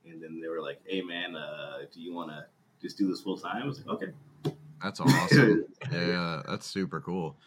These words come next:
Speaker 2: So he, did he, he, did he, like, complete his, his dreams there? He's, like, doing gaming stuff?
Speaker 1: He is,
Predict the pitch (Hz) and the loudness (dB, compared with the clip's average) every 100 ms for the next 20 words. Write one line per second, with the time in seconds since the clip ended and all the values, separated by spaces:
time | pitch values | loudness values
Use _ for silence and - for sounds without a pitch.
0 | _ _ _ _ _ - 120 120 139 - | _ _ _ _ _ -2 0 0 -2 -2
1 | 123 123 113 - 104 95 104 104 101 98 | 0 0 0 -4 -4 -2 2 2 2 2
2 | 76 76 76 - - 107 117 107 104 98 | 2 2 0 -2 -8 -2 0 0 0 -4
3 | 107 98 98 101 131 147 - 117 98 95 | -2 -2 0 2 4 4 2 0 2 0
4 | - 101 98 90 98 120 139 139 202 - | 0 0 0 0 0 0 0 -2 -4 -6
5 | _ _ _ - - 202 - 196 | _ _ _ 8 10 12 10 6